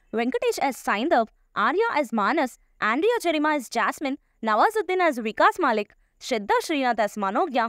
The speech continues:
రుహాని శర్మ as డాక్టర్ రేణు, ఇలా ఎవరు వాళ్ళకిచ్చిన రోల్స్లో బాగా చేశారు. వెంకటేష్ తను చేసే సెవెంటీ ఫిఫ్త్ మూవీ అయినా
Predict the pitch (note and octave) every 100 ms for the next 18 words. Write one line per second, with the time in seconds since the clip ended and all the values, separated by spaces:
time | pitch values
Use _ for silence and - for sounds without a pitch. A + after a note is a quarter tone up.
0 | - _ - B3+ E4+ B4+ A4+ D#4 B3+ B3+
1 | B3+ A3 G#3 B3+ G3+ G#3+ E4+ C4 - _
2 | _ - C4+ B3 C4 G#3 G#3 G3 C5+ B4+
3 | F#4+ D#4 C4+ C#4+ A#3+ G#3+ G#3 G#3 C#4 C#4
4 | G#3+ F#3 G3 F4 C4+ - D#3+ - _ _
5 | _ _ - A3+ A#3 B4 A#4 D4 - _
6 | - B3+ A#3+ - C#4 C#5+ B4 - B3 F#4+
7 | C#5 B4 - G4+ D4+ B3+ G#3+ G#3 D#4+